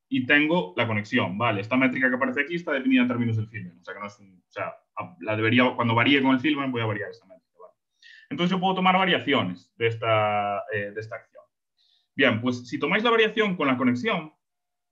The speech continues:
y la igualáis a cero, ¿vale? Esto sería la ecuación de movimiento asociada a la conexión. Vais a ver que lo que os impone esta, lo que os impone esta, esta ecuación, cuando tengo materia bosónica, es decir, cuando tengo aquí,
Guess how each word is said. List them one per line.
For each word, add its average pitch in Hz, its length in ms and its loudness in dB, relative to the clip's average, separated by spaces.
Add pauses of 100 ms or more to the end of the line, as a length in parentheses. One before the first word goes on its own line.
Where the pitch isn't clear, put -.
(720)
y 135 80 0
la 127 80 4
igualáis 127 320 4
a 143 60 -8
cero, 151 260 2
¿vale? 160 160 2
Esto 151 160 -8
sería 151 220 2
la 143 100 6
ecuación 165 400 -2
de 156 80 -2
movimiento 147 680 -2
asociada 123 320 -4
a 117 60 -4
la 110 60 -6
conexión. 143 480 -8 (360)
Vais 185 280 2
a 185 60 0
ver 180 420 0
que 143 80 4
lo 143 120 2
que 151 100 -2
os 135 80 -4
impone 202 360 0
esta, 170 800 2
lo 147 200 0
que 151 80 -4
os 147 100 -8
impone 180 340 -2
esta, 160 880 0 (1300)
esta 160 220 0
ecuación, 170 600 0
cuando 139 380 2
tengo 185 260 2
materia 165 640 2
bosónica, 170 500 -2
es 139 60 -14
decir, 127 200 -12
cuando 117 180 -4
tengo 151 160 -4
aquí, 147 400 -10